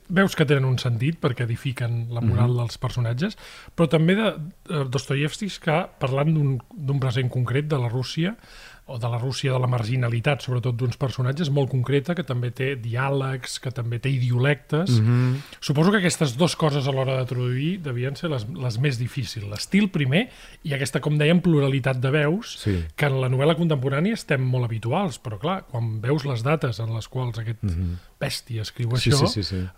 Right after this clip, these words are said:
Speaker 1: deu fer
Speaker 2: Sí,
Speaker 1: por.
Speaker 2: a la introducció has, has parlat del,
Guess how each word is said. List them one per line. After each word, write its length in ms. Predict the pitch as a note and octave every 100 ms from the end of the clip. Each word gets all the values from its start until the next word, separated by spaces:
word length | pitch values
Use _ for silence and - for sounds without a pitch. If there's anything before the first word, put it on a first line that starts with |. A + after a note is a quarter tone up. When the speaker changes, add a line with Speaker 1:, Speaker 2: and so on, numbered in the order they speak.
| -
Speaker 1:
deu 120 | B2
fer 160 | - D#3
Speaker 2:
Sí, 340 | C3 A#2+ G2+ - -
Speaker 1:
por. 160 | C3
Speaker 2:
a 20 | A#2+
la 80 | B2
introducció 420 | B2+ A#2+ G#2+ D3+
has, 100 | A#3 -
has 120 | B2+ -
parlat 340 | C3 B2+ B2
del, 460 | B2 B2 G#2+ F#2 F2+